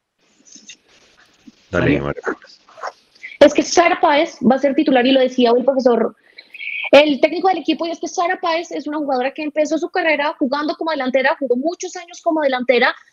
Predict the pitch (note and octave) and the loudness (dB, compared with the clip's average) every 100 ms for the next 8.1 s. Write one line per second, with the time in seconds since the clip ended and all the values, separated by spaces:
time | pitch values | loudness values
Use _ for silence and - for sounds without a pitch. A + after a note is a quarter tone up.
0 | _ _ D4+ D4+ D4 D4 D#4 D#4+ - F4 | _ _ 0 2 0 0 -2 -6 -10 -12
1 | F4+ F4 F4 - D4 C#4 B3+ A#3 G#3+ - | -8 -2 -2 0 2 2 2 -2 -6 -12
2 | _ A#3 D4 D#4 D4+ F4 D#4+ C4+ B3+ D4+ | _ -2 -2 -2 -4 -8 -4 -2 -2 -4
3 | - _ - D4+ D4 E4+ E4+ - G4 E4+ | -12 _ -2 0 0 -2 -4 -4 -6 -6
4 | C#4 C4 C#4+ C4+ D#4+ - - C4+ B3+ - | -8 -6 -6 -4 -6 -8 -2 -2 -2 -8
5 | - B3+ C#4+ C#4+ D#4 D4 C4 C4 D4+ C#4 | -16 -6 -4 -4 -6 -6 -4 -2 0 0
6 | D#3 D#3+ D#4 D#4+ D4 D#4 C#4+ - C4 C#4 | 0 -2 -2 -2 0 0 0 -2 -4 -2
7 | B3+ C#4 C#4 C4 C#4 D4 D4+ C#4+ C#4 D#4 | -2 -2 0 0 0 0 0 0 0 -4
8 | G4 | -8